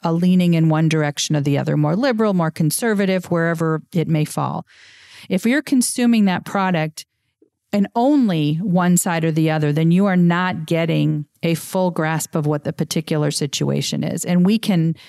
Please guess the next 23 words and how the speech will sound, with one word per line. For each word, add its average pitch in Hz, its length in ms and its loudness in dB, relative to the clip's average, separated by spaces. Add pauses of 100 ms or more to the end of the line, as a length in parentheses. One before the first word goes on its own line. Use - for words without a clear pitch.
(280)
adjust 185 580 -2
our 185 140 0
thought 175 320 -2
process 160 500 -2 (140)
i-, 175 160 -6 (140)
by 170 360 -2
any 214 300 2
information 180 560 2
that 160 140 2
we 156 100 2
gather. - 480 -4 (140)
And 180 160 2
so 190 200 0
if 185 200 0
I'm 262 280 2
advising 170 1080 0
the 165 100 0
media 165 640 0 (560)
and 165 600 2 (300)
recommending 175 1160 2
strategy, 165 1080 -4 (100)
is 175 440 0 (360)
being 233 400 2